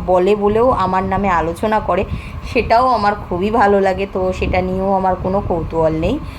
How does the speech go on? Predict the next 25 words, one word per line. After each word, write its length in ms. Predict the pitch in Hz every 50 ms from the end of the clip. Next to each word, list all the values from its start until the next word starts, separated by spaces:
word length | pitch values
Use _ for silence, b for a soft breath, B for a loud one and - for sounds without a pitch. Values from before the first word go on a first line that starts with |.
| B B B B B -
আহ, 500 | - 208 196 190 185 185 180 - - 233
আমি 200 | 262 311 339 294
জীবনের 440 | 247 262 254 247 269 262 269 269 262 -
পথে 280 | 247 240 233 - 277
যেইভাবে 480 | 233 220 233 233 214 247 254 214 208 220
এগোচ্ছি, 540 | 196 180 165 175 185 - - - - 277 294
সেইভাবেই, 680 | - - 208 185 202 - 202 170 165 180 202 233 240
এইভাবেই 580 | 214 196 185 175 196 214 180 190 202 233 247 233
এগোতে 300 | 208 180 185 180 208 190
থাকবো। 420 | - 214 165 160 165 170 185 240 269 B B B B B B B B B
আহ, 500 | - 170 165 165 165 160 156 - - 196
আমি 160 | 208 233 226
এটা 180 | 196 - 208 202
মনে 260 | 202 190 185 185 180
করি। 280 | 180 - 180 185 240 - - B B B B B -
তবে 220 | - 247 247 269 311
হ্যাঁ, 260 | 294 262 269 247 190
একটা 280 | 165 - - - 226 220
জিনিস, 320 | 202 214 226 233 277 294 - - B B B B B B - - -
কেউ 460 | 262 262 285 311 311 311 311 311 302 - - - - -
আমাকে 680 | 196 208 214 214 240 254 262 254 254 - 277 277 277
যদি 300 | 240 247 240 233 214 247
কেউ 340 | 247 - 240 233 233 233 202 226
কিছু 240 | 254 247 - 262 240 -
খারাপ 360 | - - 202 180 196 214